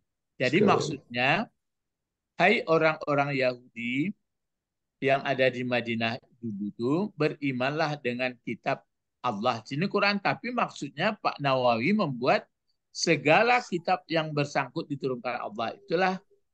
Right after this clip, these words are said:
Speaker 1: yang empat itu, Taurat, Zabur, Injil, Quran. Nah, adapun lembar-lembarannya itu lembaran dari suhuf-suhuf yang empat itu juga,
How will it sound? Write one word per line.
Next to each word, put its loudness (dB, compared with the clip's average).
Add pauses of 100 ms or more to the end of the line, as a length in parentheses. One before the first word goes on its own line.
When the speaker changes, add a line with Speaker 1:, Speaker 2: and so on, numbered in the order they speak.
Speaker 1:
yang -2
empat 0
itu, -2 (160)
Taurat, 0 (240)
Zabur, -2 (240)
Injil, 0
Quran. -2 (960)
Nah, -6
adapun 2
lembar-lembarannya 0
itu -2
lembaran 0
dari -4 (480)
suhuf-suhuf -2
yang -2
empat -6
itu -12
juga, 0